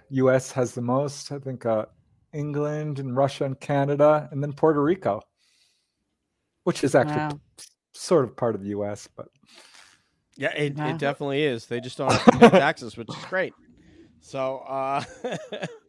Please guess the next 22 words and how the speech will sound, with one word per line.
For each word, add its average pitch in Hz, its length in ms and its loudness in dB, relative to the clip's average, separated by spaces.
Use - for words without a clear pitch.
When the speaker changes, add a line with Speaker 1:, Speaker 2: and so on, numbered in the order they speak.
Speaker 3:
I 151 340 4
was 185 120 0
gonna 185 160 -2
say, 196 260 -4
though, 160 160 0
one 151 220 -4
thing 151 220 -6
that 139 100 -4
you 131 240 -6
proved 143 400 -10
when 127 180 -14
you 123 120 -14
said 139 300 -10
that 123 120 -6
is 113 240 -10
memorable, 113 760 -8
it 113 140 -12
happened 123 400 -6
when 120 140 -14
you 113 80 -12
were 104 100 -10
six, - 560 -12